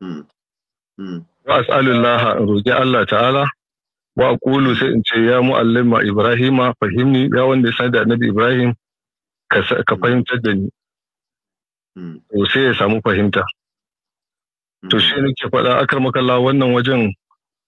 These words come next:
Speaker 2: ah, ya kasance yana cikin sunnan manzon Allah sallallahu alaihi wasallam. Idan
Speaker 1: Me
Speaker 2: ka
Speaker 1: ɗin
Speaker 2: samu
Speaker 1: daga
Speaker 2: abin
Speaker 1: ciki?
Speaker 2: da baka fahim-, yawa, wannan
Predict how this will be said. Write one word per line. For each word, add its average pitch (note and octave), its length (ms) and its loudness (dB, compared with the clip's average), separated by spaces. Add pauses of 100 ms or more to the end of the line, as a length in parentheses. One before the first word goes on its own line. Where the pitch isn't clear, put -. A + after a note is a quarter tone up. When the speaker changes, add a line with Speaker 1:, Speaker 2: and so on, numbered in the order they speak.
(120)
Speaker 2:
ah, G2+ 640 0 (720)
ya B2 280 2
kasance B2+ 440 0
yana C3 300 2
cikin B2+ 240 -4
sunnan C3 260 2
manzon G#2+ 240 2
Allah A#2 240 0
sallallahu A2+ 560 0
alaihi A2 160 0
wasallam. C3 400 0 (1040)
Idan A#2+ 220 0
Speaker 1:
Me A#2+ 60 2
Speaker 2:
ka A2+ 100 2
Speaker 1:
ɗin B2+ 60 -2
Speaker 2:
samu C3+ 140 -2
Speaker 1:
daga G#2 180 -2
Speaker 2:
abin A2+ 80 -6
Speaker 1:
ciki? A#2+ 220 -2
Speaker 2:
da G#2+ 300 0
baka G2+ 240 -4
fahim-, A#2 340 0 (920)
yawa, A#2+ 300 2
wannan C#3 260 2